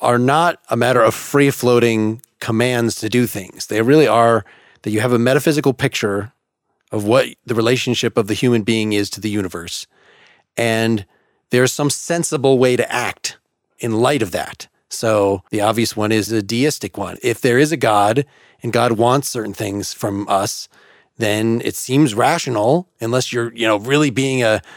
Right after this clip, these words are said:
Camus, a rebel, that defines what the good is. You'd want to do those things. Or if we are a certain kind of animal, you know, this is Aristotle, that has a certain telos to it.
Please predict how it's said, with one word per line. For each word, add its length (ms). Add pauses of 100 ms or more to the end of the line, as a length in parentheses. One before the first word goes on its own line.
Camus, 640
a 240
rebel, 560 (320)
that 340
defines 440
what 140
the 80
good 160
is. 200
You'd 120
want 220
to 60
do 180
those 260
things. 400 (360)
Or 500 (460)
if 200
we 220
are 120
a 60
certain 320
kind 380
of 80
animal, 720 (520)
you 100
know, 80
this 200
is 160
Aristotle, 520
that 140
has 240
a 60
certain 540
telos 480
to 160
it. 280